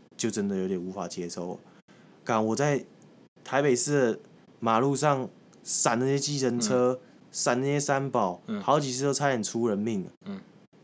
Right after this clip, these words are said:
Speaker 1: 就是为了送你这个麦当劳，然后你一点都不感激，
Speaker 2: <laughs>
Speaker 1: 然后态度还这样对我，
Speaker 2: 没有啊，
Speaker 1: 我就觉得
Speaker 2: 他在公司大中午吃麦当劳。
Speaker 1: 对啊。
Speaker 2: 还蛮奢侈。
Speaker 1: 点那个双层牛肉堡。
Speaker 2: 嗯。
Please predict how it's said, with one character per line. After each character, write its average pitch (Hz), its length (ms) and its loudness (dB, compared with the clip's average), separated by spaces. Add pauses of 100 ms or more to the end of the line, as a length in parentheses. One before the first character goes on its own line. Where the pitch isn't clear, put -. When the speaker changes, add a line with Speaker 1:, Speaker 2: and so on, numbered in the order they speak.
(160)
Speaker 1:
就 196 160 6
是 165 140 4
为 170 260 6
了 131 60 6
送 139 240 2
你 107 60 0
这 117 100 0
个 117 80 2
麦 110 180 2
当 98 200 0
劳， - 240 -4 (500)
然 123 120 2
后 151 100 6
你 113 200 2
一 120 140 -4
点 107 200 0
都 104 120 0
不 113 80 -2
感 98 200 -2
激， 98 140 -6
Speaker 2:
<laughs> 101 60 0
Speaker 1:
然 98 60 2
后 104 80 0
态 110 180 -2
度 107 100 -2
还 95 160 -2
这 98 80 -6
样 95 140 -4
对 95 100 -4
我， 90 120 -2
Speaker 2:
没 117 80 2
有 120 60 2
啊， 107 120 -2
Speaker 1:
我 170 80 0
就 95 60 -2
觉 - 40 -2
得 90 60 -6
Speaker 2:
他 - 60 -14 (120)
在 151 160 -4
公 135 160 -2
司 123 120 -6
大 117 200 -2
中 107 220 -4
午 87 60 -8
吃 - 180 -10
麦 92 160 -10
当 85 140 -14
劳。 - 180 -18 (320)
Speaker 1:
对 110 100 -2
啊。 95 300 0 (140)
Speaker 2:
还 104 80 -8
蛮 101 180 -6
奢 - 160 -8
侈。 - 160 -6
Speaker 1:
点 98 200 -2
那 107 140 -6
个 101 160 -2
双 101 240 -4
层 95 200 -6
牛 87 120 -6
肉 92 160 -4
堡。 82 240 -12
Speaker 2:
嗯。 90 80 -14